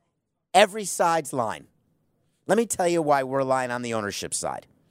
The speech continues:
Yes, we've gotten the money together because we go to a bank and get a line of credit, which means we can draw that line of credit whenever we need to in order to pay bills. Yes, we've agreed to cut expenses, which means firing employees or putting them on leave if there's a work stoppage.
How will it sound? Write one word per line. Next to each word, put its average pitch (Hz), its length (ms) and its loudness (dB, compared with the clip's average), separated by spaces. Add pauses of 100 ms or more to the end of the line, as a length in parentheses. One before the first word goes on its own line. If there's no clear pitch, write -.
(360)
Yes, 196 380 4
we've 185 160 -4
gotten 156 300 -2
the 143 80 -6
money 131 240 -4
together 104 500 2 (160)
because 131 300 2
we 135 80 -6
go 147 180 2
to 156 100 4
a 135 60 2
bank 127 320 -2
and 113 80 -12
get 120 140 4
a - 20 2
line 117 260 0
of 117 120 -8
credit, 104 400 2 (160)
which 123 240 0
means 123 200 0
we 120 120 0
can 107 180 -6
draw 127 300 6
that 123 240 0
line 117 200 0
of 117 120 -6
credit 101 400 0 (180)
whenever 117 340 2
we 127 160 -2
need 117 260 0
to 120 120 -2
in 113 80 0
order 104 160 4
to 107 80 0
pay 110 220 0
bills. 87 440 -4 (280)
Yes, 175 340 4
we've 190 200 -2
agreed 147 380 -2
to - 80 -6
cut 143 220 0
expenses, 131 640 -2 (160)
which 151 240 2
means 139 200 0
firing 170 540 2
employees 135 580 2
or 127 60 -4
putting 135 280 -2
them 127 120 2
on 120 260 -2
leave 110 360 0 (200)
if 135 200 4
there's 131 200 0
a 123 60 -2
work 113 240 0
stoppage. 104 560 -2